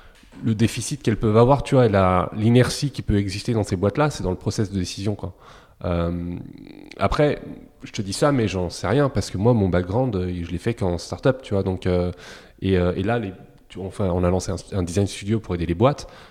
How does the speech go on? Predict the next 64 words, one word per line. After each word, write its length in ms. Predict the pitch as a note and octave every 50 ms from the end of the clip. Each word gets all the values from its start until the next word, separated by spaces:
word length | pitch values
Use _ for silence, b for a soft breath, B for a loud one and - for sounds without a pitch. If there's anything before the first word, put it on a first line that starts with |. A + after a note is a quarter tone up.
| B B
Tout 120 | - -
à 60 | G#2
l'heure, 140 | F#2+ G#2 G2+
je 40 | -
t'ai 100 | - G2+
dit, 220 | F2 F#2 G#2 A2 G#2
euh, 100 | F#2 F2
on 180 | E2+ E2+ F2
aide 120 | F2 F2+ -
les 120 | F2+ F2 F#2
entrepreneurs, 460 | F2+ E2+ - - - - F#2+ G2 G2
les 80 | F2+
startups, 280 | E2+ - - - - - -
les 60 | -
scale-up, 360 | F2 - - - G#2 C3+ C3+ -
parce 140 | - E2+ -
qu'on 100 | - E2
ne 40 | D2+
sait 140 | - -
travailler 340 | E2+ - - E2+ E2+ F2 F#2
qu'avec 220 | F2+ - F2 E2 D#2
ces 140 | - -
gens-là, 240 | E2 F#2+ A2+ C3 C3+
tu 140 | C3 - A2+
vois. 80 | G2+ F#2+
Nous, 100 | F#2 F#2+
on 80 | F#2
sait 100 | - -
pas 120 | G2 A2 A2
travailler 360 | - - G#2+ G#2+ G#2+ G#2+ G#2+
avec, 300 | G2+ F2 E2+ E2+ - -
euh, 200 | E2+ E2+ E2 E2 E2 B B B B B B B B B B B - -
euh, 380 | - - D#2+ D#2 C#2+ D2 D#2
des, 220 | E2+ E2+ F2+ F2 E2+
des 140 | E2+ E2+ E2
banques 380 | E2 G2+ G#2 G2 G2 - -
ou 40 | -
des 140 | F2+ F2 -
assurances 600 | F2+ - - - A#2 G2 G2+ F#2+ F#2+ - - -
ou 40 | F#2
des, 380 | E2+ F#2 E2+ E2 E2 E2+ E2+ B B B B B B B B -
des, 140 | - F#2+ F2+
des 100 | D#2+ F2
boîtes 320 | E2+ F#2+ F#2+ F#2 - - F2+ E2
plus 260 | D#2 - - - -
grosses, 240 | F2 F#2 C3+ C3+ A2+
des 80 | G2 F2+
corpos, 320 | - F#2 - - - A2
des 160 | G#2 F#2+ E2
industries, 320 | F#2 E2+ F2 F2 - - G#2+
des 100 | F2 E2
trucs 140 | - F#2+ E2+
comme 80 | F#2
ça. 220 | G2 - A#2+ A#2 B B B B B B B B B -
Euh, 320 | G2 F#2 E2+ E2+ E2 E2 E2 E2 F2
donc, 140 | F2+ E2+
je, 120 | - - -
je 100 | - - - -
pourrais 160 | - F#2+ F#2
pas 180 | F2+ - A2+ A2+
te 200 | G#2 F#2+ E2+ E2+
dire 260 | F2+ G#2 A#2 B2 G#2+
vraiment, 560 | F#2+ F2 E2+ F#2 F#2+ G2+ A2 A2+ A2+ A2+ G2+
euh, 280 | F2+ F2 E2+ E2+ E2+ E2+